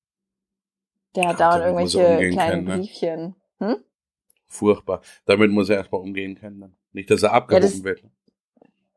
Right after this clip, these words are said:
Speaker 1: Nee, der interessiert sich da zum Glück nicht so für. Der, der ist, äh, der ist totally, ähm, im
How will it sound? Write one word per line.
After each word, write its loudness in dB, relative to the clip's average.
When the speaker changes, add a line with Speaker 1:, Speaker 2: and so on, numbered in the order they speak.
Speaker 1:
Nee, 4
der 6
interessiert 2
sich -2
da 4
zum -8
Glück -6
nicht -8
so -2
für. 2
Der, 4
der 2
ist, -2
äh, 4
der 0
ist -6
totally, 0
ähm, 0
im -4